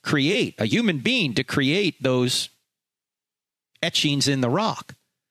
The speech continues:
So we're gonna say that because today it requires an intelligent being to create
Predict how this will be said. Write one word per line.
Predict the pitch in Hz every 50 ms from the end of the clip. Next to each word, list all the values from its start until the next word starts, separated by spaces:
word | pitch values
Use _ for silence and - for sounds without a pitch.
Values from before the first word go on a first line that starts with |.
| _ _ _ _ _ _ _ _
So | - - 170
we're | 170 226 294
gonna | 247 233 214 160
say | 139 - - 202 196 180
that | 147 147 - -
because | 147 131 - - 214 214 196 175 156 -
today | - - - 117 - 190 240 277 302 254
it | 170 -
requires | 147 143 - - 147 143 135 135 131 127 -
an | 135 123 120
intelligent | 117 117 - 143 123 117 117 101 - 107 104 98
being | 113 110 110 113 110 107
to | - 117 110
create | - - - 107 107 104 101 101 98